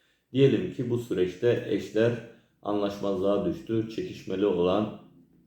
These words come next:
çekişmesiz açılan davadan vazgeçebiliyor mu? Evet, bu husus da önemli bir husus. Eşler yine kesinleştirilme yapılmadığı müddetçe mahkemeye bir dilekçeyle başvurarak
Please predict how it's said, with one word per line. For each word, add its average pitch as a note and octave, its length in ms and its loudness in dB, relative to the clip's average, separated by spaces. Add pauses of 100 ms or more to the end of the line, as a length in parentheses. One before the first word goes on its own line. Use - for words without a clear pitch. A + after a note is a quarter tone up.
(380)
çekişmesiz - 640 -6
açılan F#2+ 460 -2
davadan G2+ 1600 0
vazgeçebiliyor F#2 760 2
mu? G2+ 220 -6 (100)
Evet, E2+ 240 -2 (140)
bu F#2 180 0
husus - 320 -12
da E2 60 -2
önemli D#2 440 -6
bir D2+ 60 -6
husus. - 560 -10 (560)
Eşler G#2 440 2
yine F#2 540 -2 (140)
kesinleştirilme F#2 1080 -4
yapılmadığı D#2+ 760 0
müddetçe D#2+ 640 -6
mahkemeye F#2+ 1000 -4 (480)
bir A#2 200 2
dilekçeyle F2 720 2
başvurarak E2 920 -4